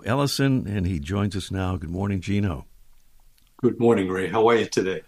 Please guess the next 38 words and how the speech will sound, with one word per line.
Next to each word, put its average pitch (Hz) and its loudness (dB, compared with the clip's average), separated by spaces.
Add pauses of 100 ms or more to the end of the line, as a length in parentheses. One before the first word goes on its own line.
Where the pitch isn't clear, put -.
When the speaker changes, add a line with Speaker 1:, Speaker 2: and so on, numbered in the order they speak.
(140)
Speaker 1:
I'm 117 2
well, 143 6
and 104 2
thank 127 0
you 131 0
so 135 0
much 135 0
for 127 -2
being 139 0
with 139 0
us. 131 0
Just, 127 -8
we've 135 0
been 120 0
following 170 2
you 117 4
as 123 2
you've 120 2
been 104 2
doing 185 2
your 104 -2
big 101 0
year 92 -2 (480)
all 98 2
through 98 2
the 90 0
year 98 4
of 85 -6
twenty 95 0
twenty-three. 90 -2 (640)
And 110 2
you 170 2
have 107 -6
done 131 4
that 101 4
American 117 2
Birding 120 2
Association 117 0